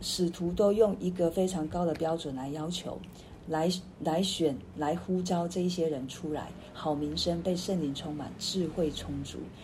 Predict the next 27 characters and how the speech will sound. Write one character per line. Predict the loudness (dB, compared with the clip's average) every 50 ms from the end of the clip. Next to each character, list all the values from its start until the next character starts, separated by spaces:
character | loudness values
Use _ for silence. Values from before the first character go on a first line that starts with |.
| -16 -14 -14 -8 -2
那 | 2 4 6 6
我 | 6
们 | 4 2 0
看 | 0 0 0 2
到 | 4 6 6 6
为 | 6 8 8 8
什 | 8 6 2 2 2
么 | 2 2 0
今 | 0 0 0 2
天 | 2 2 2 0
斯 | 0 -2 -2
提 | -2 -2 -2
反 | 0 0 -2 -2 0
会 | 2 0 2 2
遇 | 2 2 2
到 | 2 2 0 0
这 | 0 0 0
样 | 0 0 -2
的 | -2
事 | 0 0 0 0 0
情， | 0 -2 -2 -2 -4 -4 -8 -12 -14 -14 -14 0
在 | 6 8 8 8
第 | 6 4 2 2
十 | 2 4 4 2 2 0
节 | 2 2 2 4
就 | 4 4 4 4
说， | 4 2 2 2 0 0 -2